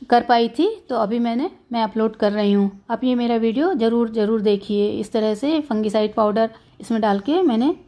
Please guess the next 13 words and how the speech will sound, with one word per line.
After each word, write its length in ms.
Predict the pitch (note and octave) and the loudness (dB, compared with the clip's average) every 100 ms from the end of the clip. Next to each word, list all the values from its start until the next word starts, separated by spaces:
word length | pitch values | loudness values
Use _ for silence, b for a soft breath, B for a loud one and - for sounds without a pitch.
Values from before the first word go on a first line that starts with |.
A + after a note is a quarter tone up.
| _ _ | _ _
पूरे 160 | A#3+ A3+ | 0 0
प्लांट 340 | A3+ A3 G#3+ | 2 0 0
पे 140 | C4+ C4 | -2 -4
स्प्रे 240 | - A3+ | -2 -2
कर 140 | G#3+ | 0
दिया 160 | F#3+ G3+ | 0 0
था, 120 | G#3+ | -2
क्योंकि 280 | G#3 A3+ B3+ | -2 -2 0
जे-, 180 | A#3 A#3+ | -2 -2
उसमें 300 | A#3 A3+ C4 | -4 0 2
मेरे 240 | C4 C4+ C#4 B B B B - | 2 2 -2 B B B B 0
थोड़े 180 | B3+ B3 | 4 4
वो 280 | C4+ F#4+ | 4 0